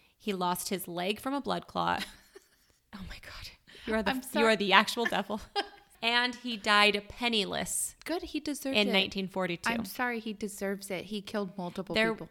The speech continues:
Speaker 1: there was actually justice in this case, yes.
Speaker 2: Yes, it's so frustrating 'cause Bailey didn't get
Speaker 1: I know,
Speaker 2: justice. He
Speaker 1: I know.
Speaker 2: died a very rich
Speaker 1: I guess
Speaker 2: man.
Speaker 1: it's good we ended on mine 'cause then at least you felt like you got a little
Speaker 2: Yes,
Speaker 1: justice, right?
Speaker 2: yes.
Speaker 1: So after a life built on lies, schemes,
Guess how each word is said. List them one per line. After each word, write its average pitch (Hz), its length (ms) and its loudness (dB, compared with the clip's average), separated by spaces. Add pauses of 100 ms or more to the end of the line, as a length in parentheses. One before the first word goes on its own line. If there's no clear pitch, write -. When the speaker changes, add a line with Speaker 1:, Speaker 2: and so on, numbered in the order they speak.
Speaker 1:
there 220 140 2
was 208 180 2
actually 196 380 -2
justice - 560 -4
in - 100 -8
this - 160 -10
case, - 280 -10
yes. - 180 -6
Speaker 2:
Yes, 311 400 0
it's 302 160 -2
so 311 100 -2
frustrating 311 540 -4
'cause 254 200 -6
Bailey 302 720 -4
didn't 302 300 -4
get - 120 0
Speaker 1:
I 220 60 0
know, 220 60 -4
Speaker 2:
justice. 196 380 -4
He - 100 -6
Speaker 1:
I 240 40 -2
know. 226 60 -4
Speaker 2:
died 294 260 0
a 294 40 -2
very 226 260 -4
rich 226 340 -4
Speaker 1:
I 226 100 2
guess 262 180 4
Speaker 2:
man. 180 80 0
Speaker 1:
it's 165 80 -8
good 208 180 2
we 190 120 2
ended 175 180 -2
on 170 160 -2
mine 170 240 -6
'cause 190 120 -8
then 185 140 -2
at - 80 -4
least 185 220 -8
you 190 80 -8
felt 185 160 -2
like 185 100 -6
you 185 80 -6
got 180 200 0
a 175 40 -6
little 170 160 -4
Speaker 2:
Yes, 226 200 -2
Speaker 1:
justice, - 280 -8
right? 190 160 0
Speaker 2:
yes. 240 480 -4 (260)
Speaker 1:
So 220 280 2
after 214 300 2
a 359 100 4
life 233 300 0
built 240 200 -6
on 240 180 0
lies, 190 380 2 (100)
schemes, 190 580 -4